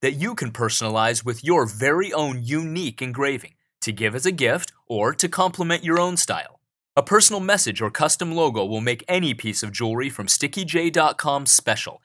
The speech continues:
and one of a kind. Personalized and engraved bracelets are our specialty. For men and women, kids and adults, groups and individuals, we have something to suit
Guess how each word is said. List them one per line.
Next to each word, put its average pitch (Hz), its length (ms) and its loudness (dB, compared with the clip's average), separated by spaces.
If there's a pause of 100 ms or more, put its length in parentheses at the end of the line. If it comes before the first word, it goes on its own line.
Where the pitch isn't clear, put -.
(140)
and 147 360 0 (140)
one 107 260 0
of 107 80 -4
a 120 80 0
kind. 151 400 0 (440)
Personalized 156 720 4
and 104 120 0
engraved 127 480 2
bracelets 151 480 -2
are 107 180 2
our 175 300 8
specialty. - 640 -4 (120)
For 113 200 -2
men 104 200 0
and 160 140 -2
women, 208 300 -4 (260)
kids 127 240 -2
and 175 100 2
adults, 180 460 4 (240)
groups 165 340 4
and 202 120 0
individuals, 185 680 -2 (180)
we 175 180 -2
have 190 180 0
something 160 420 0
to 127 120 -4
suit 117 320 2